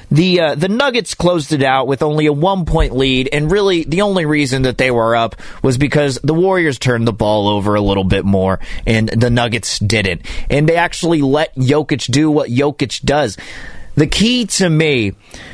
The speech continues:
at least from a defensive perspective, and Tim Roy mentioned this on the Morning Roast last week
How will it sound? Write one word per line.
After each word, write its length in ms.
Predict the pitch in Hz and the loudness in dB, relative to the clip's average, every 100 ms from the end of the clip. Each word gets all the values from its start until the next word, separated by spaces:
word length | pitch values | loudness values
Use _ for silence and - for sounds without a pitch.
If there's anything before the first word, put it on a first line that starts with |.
| - - - - - - - 135 | -20 -18 -18 -18 -20 -18 -6 0
at 140 | 156 | 2
least 180 | 185 - | 2 2
from 160 | 202 | 0
a 60 | 160 | 0
defensive 540 | 123 - 151 151 180 | -2 -2 -2 -2 -2
perspective, 680 | - 180 - 180 - 196 180 - - - - - - - - | -2 -2 0 -2 0 -2 -2 -8 -20 -20 -20 -20 -20 -20 -2
and 160 | 143 131 | 2 2
Tim 320 | - 175 165 | 2 2 2
Roy 200 | 175 165 | 2 2
mentioned 400 | 151 147 147 143 | 0 -2 0 0
this 140 | 139 | 2
on 180 | 151 143 | 0 0
the 40 | 131 | 0
Morning 380 | 135 151 143 | 0 0 0
Roast 300 | 131 143 - | 0 0 0
last 360 | 131 139 127 - | 0 2 0 -2
week 380 | 131 165 131 | 0 0 0